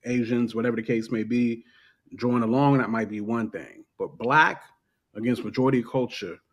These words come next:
we are not winning that. And we can't fool ourselves like we are. The numbers don't add up.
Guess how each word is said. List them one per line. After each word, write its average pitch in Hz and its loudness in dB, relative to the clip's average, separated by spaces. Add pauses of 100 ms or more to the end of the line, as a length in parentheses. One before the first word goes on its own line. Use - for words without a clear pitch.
(340)
we 147 4
are 113 0
not 104 -2
winning 92 -8
that. 76 -14
And 101 -8
we 110 -2 (140)
can't - 8
fool 175 8
ourselves 85 -4
like - -12
we 98 -12
are. 82 -6 (100)
The 120 0
numbers 143 8
don't 123 6 (100)
add 92 -4
up. - -12